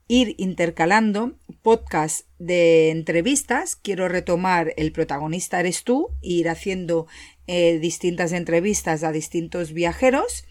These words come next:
y luego ir intercalando con podcasts más personales sobre mis viajes, mis experiencias, daros consejos y, bueno, que me conozcáis un poquito más.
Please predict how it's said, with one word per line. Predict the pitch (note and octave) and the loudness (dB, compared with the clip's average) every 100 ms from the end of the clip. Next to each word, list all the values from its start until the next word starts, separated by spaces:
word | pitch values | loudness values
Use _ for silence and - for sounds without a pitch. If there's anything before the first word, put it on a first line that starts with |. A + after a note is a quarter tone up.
| _ _ - | _ _ -4
y | C4 C#4+ | 0 2
luego | C#4 C#4 D4 | 2 2 2
ir | C#4 - _ _ - | 0 -4 _ _ 2
intercalando | B3+ B3+ C4 C#4+ D4 D4 C#4 D4 - | 4 6 4 4 6 6 4 -2 -2
con | A3+ G#3 - | -2 -2 0
podcasts | C4+ C#4 - D#4 - | 0 0 0 0 0
más | G#3+ G#3 - | -2 -2 0
personales | B3+ B3 A#3+ A3+ A3+ A#3 C#4+ | 0 0 0 2 2 0 -2
sobre | - F#3 E3+ | -4 -4 -4
mis | E3+ A3+ B3+ | -4 -6 -4
viajes, | C4+ B3+ B3+ C4 A#3 | -2 0 0 -2 -2
mis | G#3 F#3 | -6 -4
experiencias, | A#3+ - B3+ B3 B3 - B3 B3 A#3+ | -4 -2 0 2 0 0 -2 -2 -2
daros | G3 A3 A3+ | -2 -2 -2
consejos | B3+ B3 B3 C4 B3 B3+ C4 C4+ - - | -2 -2 0 -2 0 -2 -2 -6 -10 2
y, | |
bueno, | A#3 G3+ E3+ - - | 4 4 0 -8 -2
que | A#3 | 0
me | G#3 G#3 | 0 -2
conozcáis | G3+ G3+ G#3 B3 A#3+ - | -6 -2 2 2 0 -6
un | A#3+ | 0
poquito | A#3+ F#3 F3 D#3+ | 0 0 -2 -2
más. | C#3 E3 C4 - | -2 -4 -4 -6